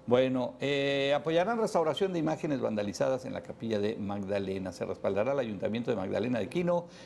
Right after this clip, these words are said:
en la restauración. No, pero no pasó nada, hombre, de las imágenes religiosas que fueron dañadas en el interior de la iglesia donde se encuentra la figura de San Francisco Javier,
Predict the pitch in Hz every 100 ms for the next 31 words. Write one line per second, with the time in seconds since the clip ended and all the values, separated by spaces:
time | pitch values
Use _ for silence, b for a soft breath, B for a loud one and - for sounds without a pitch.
0 | B 120 113 104 120 117 - 320 370 370
1 | - 381 403 427 427 392 415 403 403 208
2 | 139 - B B - 135 139 131 120 147
3 | 143 160 165 131 117 113 147 151 - 107
4 | 147 139 120 135 143 131 120 104 101 107
5 | 117 135 123 104 104 101 131 180 165 175
6 | 160 120 110 98 98 101 135 120 98 123
7 | 117 107 90 101 107 107 123 165